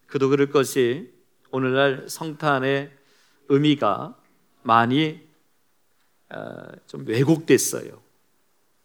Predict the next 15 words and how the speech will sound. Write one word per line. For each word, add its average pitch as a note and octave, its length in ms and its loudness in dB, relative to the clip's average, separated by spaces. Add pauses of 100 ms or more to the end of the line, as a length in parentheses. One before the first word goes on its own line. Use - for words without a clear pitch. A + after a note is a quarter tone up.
(680)
그 - 40 2
많이 B2 280 4
훼손됐다고 D#3 840 2
볼 A2+ 160 0
수 - 100 -6
있지요. A2+ 560 -6 (240)
그렇죠? B2+ 540 -6 (840)
정말 B2 340 0
누가 C#3+ 260 4
주인공이냐, A2 840 -4 (960)
누가 C#3+ 280 2
주인공이냐 A#2+ 920 0 (200)
헷갈리는 D#3+ 680 -6
시대가 A2+ 380 -6
되어버렸어요. - 580 -10